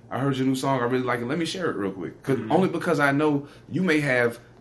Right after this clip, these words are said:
Speaker 1: five hundred people from your, on your particular platform that's gonna see it,
Speaker 2: Mm-hmm.
Speaker 1: but I got, uh, one point five million people on my platform who are gonna see it.
Speaker 2: Exactly.
Speaker 1: I'm gonna share this so that they can hear you. You know what I'm saying?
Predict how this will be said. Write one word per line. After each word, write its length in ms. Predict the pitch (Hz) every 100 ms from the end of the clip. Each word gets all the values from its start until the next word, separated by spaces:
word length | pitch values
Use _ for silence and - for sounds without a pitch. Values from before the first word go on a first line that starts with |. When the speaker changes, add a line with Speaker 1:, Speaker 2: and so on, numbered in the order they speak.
| -
Speaker 1:
five 260 | 123 143 143
hundred 260 | 147 131
people 260 | 156 139 117
from 180 | 127 117
your, 280 | 131 127 117
on 160 | 117
your 220 | 117 131
particular 640 | 127 - - 113 139 127 113
platform 400 | 131 113 113 110
that's 140 | 101
gonna 180 | 117 107
see 280 | - 143 92
it, 120 | -
Speaker 2:
Mm-hmm. 280 | 117 117 120
Speaker 1:
but 100 | 117
I 100 | 143
got, 200 | 117 - - - - -
uh, 80 | -
one 300 | - 113 143
point 200 | 139 135 123
five 240 | 123 104
million 320 | 123 143 117
people 220 | 117 101
on 80 | 101
my 120 | 107
platform 440 | 113 104 90 95 90
who 100 | 90
are 60 |
gonna 180 | 87 87
see 240 | 85 92 92
it. 40 |
Speaker 2:
Exactly. 420 | - 98 101 92
Speaker 1:
I'm 140 | 107 139
gonna 180 | 123 113
share 260 | - 123
this 180 | 107 95
so 100 | 90
that 60 | 95
they 120 | 98
can 140 | 95 92
hear 180 | 117
you. 200 | 95 143 -
You 80 | 101
know 80 | 104
what 40 | 95
I'm 140 |
saying? 20 | 113